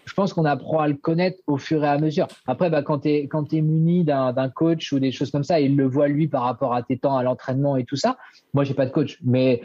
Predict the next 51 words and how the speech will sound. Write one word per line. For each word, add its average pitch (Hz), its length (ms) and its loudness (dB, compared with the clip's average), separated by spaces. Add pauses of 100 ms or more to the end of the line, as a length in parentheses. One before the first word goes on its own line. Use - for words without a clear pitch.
(240)
à, 175 240 0
à 143 220 -2
la 160 120 2
sensation, 190 840 0
euh, 131 400 2
je, 139 300 0
je 139 160 -2
pense, 208 460 0
en 117 60 -6
tout 123 140 -6
cas, 180 160 0
peut-être 120 240 -6
je 113 120 -4
me 123 80 0
trompe, 262 200 0
hein, 151 140 -2
mais, 123 200 2
euh, 113 180 2
je 104 60 -10
suis - 80 -20
pas, 101 300 -2
je - 60 -6
suis - 100 -12
pas 107 120 -2
scientifique 127 540 -2
et 113 40 0
puis 110 160 -4
je - 80 -6
suis 104 100 -6
pas, 113 300 2
voilà, 123 180 4
je - 80 -4
suis - 140 -8
pas 120 280 2
diplômé 156 500 2
pour 151 180 -4
ça. 220 180 0 (340)
Mais 135 120 2
je 143 100 2
pense 226 320 2
que 139 340 2
avec 139 320 0
ce - 80 -16
que 160 140 0
je - 160 -6
fais 165 300 2
et 123 80 -2
comment 143 280 -2
je 127 140 -2
le 131 80 2
fais, 190 320 -2